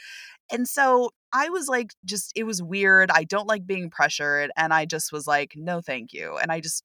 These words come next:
was like, "I don't wanna be around this guy 'cause I'm getting bad vibes," right? So that was just super strange.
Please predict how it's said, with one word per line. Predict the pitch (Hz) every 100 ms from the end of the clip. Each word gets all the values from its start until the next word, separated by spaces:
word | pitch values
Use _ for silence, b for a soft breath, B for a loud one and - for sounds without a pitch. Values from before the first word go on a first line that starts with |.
| -
was | 156
like, | 147 143 -
"I | 196
don't | 196 165
wanna | 151 147
be | 139
around | 127 107
this | - -
guy | 90 -
'cause | 165
I'm |
getting | 165 170
bad | 156 110 -
vibes," | 87 - 151 -
right? | 135 131 127 _ B B B B B
So | - 233
that | 247 320
was | 311
just | 240 -
super | 226 185 170
strange. | - 156 123 120 135